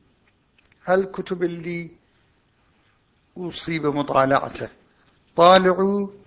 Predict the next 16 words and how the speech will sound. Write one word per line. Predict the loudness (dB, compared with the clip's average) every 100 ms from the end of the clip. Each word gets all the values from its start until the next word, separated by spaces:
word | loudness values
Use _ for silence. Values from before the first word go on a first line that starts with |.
| _ _ _ _
أولا | 0 2 0 -2 -6 -10 _ _ _ _ -14
مكاسب | -10 -10 -12 -14
الشيخ | -12 -12 -12 -16 -20
رحمه | -20 -18 -16
الله، | -14
وهذا | -10 -6 -6 -8
على | -10 -6
رأس | -6 -8 -12 -16 _ _ _ -20 _ _ _ _ _ _
هذه | -12 -10
الكتب، | -10 -12 -18 -18 -20 _ _ _ _ _ _ _ _ _ _ -6
وطالعوا | -6 0 6 6 6 2 0 -2 -4 -8 -14 _ _ _ _ -6
تقريري | -6 -4 -6 -4 -4 -2 -2 -2 2 6 6 6 2 -2 -8 -16 _ _ _ _ _ _ -20 _ _ _ _ _ _ _ _ _ -12
الشيخ | -4 0 0 0 -2
النائي | -4 -4 -6 -6 -8 -8
رحمه | -8 -12 -12 -12 -14
الله. | -16 -18